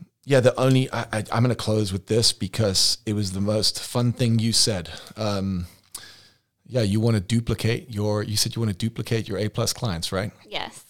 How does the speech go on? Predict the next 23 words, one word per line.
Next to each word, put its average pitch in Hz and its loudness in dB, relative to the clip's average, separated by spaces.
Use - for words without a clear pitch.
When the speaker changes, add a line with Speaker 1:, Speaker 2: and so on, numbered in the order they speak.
Speaker 1:
Yeah. - -8
Well, 107 0
if 107 0
I 127 8
can, 135 2
if - -2
I 120 6
can 131 2
duplicate 120 2
you, 113 2
I 98 0
would 98 -2
do 85 -4
that. 73 -8
So, 87 2
um, 98 -2
if - -12
you 104 -8
got 117 2
any, 113 2
uh, 95 0
friends 131 2
or 101 -2